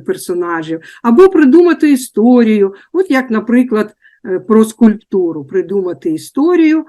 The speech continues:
про Скрипаля, на Хар-, в Харкові скульптура Скрипаля на криші, або інші маленькі, дрібна пластика, скульптурки, які також присвячені музиці.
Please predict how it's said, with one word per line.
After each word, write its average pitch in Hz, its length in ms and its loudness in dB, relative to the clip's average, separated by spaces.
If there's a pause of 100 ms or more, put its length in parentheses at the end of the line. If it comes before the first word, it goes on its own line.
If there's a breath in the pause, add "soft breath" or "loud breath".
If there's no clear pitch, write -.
(260 soft breath)
про 202 480 -2
Скрипаля, 285 760 0 (280)
на 196 100 -8
Хар-, 180 360 -10
в - 80 -10
Харкові 180 540 -8
скульптура 165 760 -12 (280 soft breath)
Скрипаля 196 680 -6
на 302 140 -4
криші, 262 640 -4 (260 loud breath)
або 294 560 -4 (160)
інші 233 560 -2
маленькі, 220 680 -2
дрібна 165 460 -10
пластика, 220 580 -10
скульптурки, 233 960 -6
які 233 280 -6
також 247 440 -8
присвячені 190 760 -10
музиці. 151 640 -14